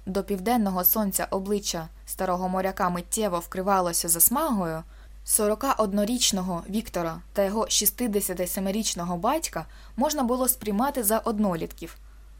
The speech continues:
Лиш очі, неспокійні кружальця кольору спресованого льоду, вказували на те, що вони члени однієї родини.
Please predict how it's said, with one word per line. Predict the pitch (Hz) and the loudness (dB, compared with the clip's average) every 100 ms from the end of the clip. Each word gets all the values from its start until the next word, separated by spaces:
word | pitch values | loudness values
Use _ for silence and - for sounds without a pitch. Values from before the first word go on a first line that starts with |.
| - | -4
Лиш | 220 - | -2 0
очі, | 254 226 - 170 165 - - 202 | 2 4 4 0 -4 -12 -8 2
неспокійні | 196 - 202 247 220 185 | 2 2 0 4 4 4
кружальця | 185 190 220 220 185 | 0 0 0 2 0
кольору | 180 202 190 185 - | 2 0 2 0 0
спресованого | - 190 - 214 185 180 180 180 | 0 2 2 2 2 0 0 2
льоду, | 262 294 180 175 - - | 4 4 2 -4 -12 -18
вказували | - 294 240 208 202 196 | -2 2 2 4 2 2
на | 185 | 0
те, | 254 262 | -2 0
що | - 185 | 0 -2
вони | 180 196 | -2 0
члени | 214 - 185 190 190 | -2 -2 0 0 -2
однієї | 190 175 165 165 165 | -4 -6 -6 -4 -4
родини. | 165 165 156 165 | -6 -8 -10 -12